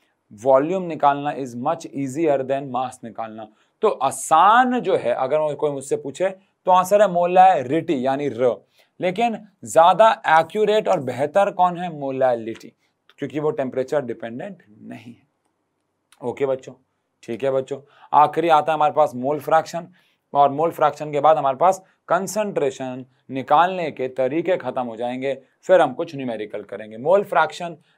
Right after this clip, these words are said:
भी बहुत आसान है। मान लेते हैं एक कंटेनर में ए और बी दो लोग हैं, उसमें से मान लो बी हमारे पास सॉल्यूट है और ए हमारे पास सॉल्वेंट है, ठीक है जी,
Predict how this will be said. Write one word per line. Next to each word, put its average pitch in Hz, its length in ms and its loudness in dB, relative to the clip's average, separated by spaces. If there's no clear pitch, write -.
भी 160 80 -6
बहुत 147 260 2
आसान 139 340 -2
है। 127 160 -12
मान 196 220 4
लेते 175 220 -2
हैं 175 80 -2
एक 175 100 -6
कंटेनर 156 440 -2
में 127 220 -10
ए 175 160 2
और 165 240 4
बी 170 140 0
दो 151 160 2
लोग 131 220 2
हैं, 147 160 -8
उसमें 160 140 -6
से 175 120 -2
मान 170 260 6
लो 185 140 0
बी 151 180 -4
हमारे 151 280 4
पास 147 280 2
सॉल्यूट 135 380 -4
है 165 120 -14
और 160 200 6
ए 175 160 -2
हमारे 143 300 2
पास 180 260 0
सॉल्वेंट 117 440 -2
है, - 200 -20
ठीक 165 140 -4
है 208 100 2
जी, 123 140 -6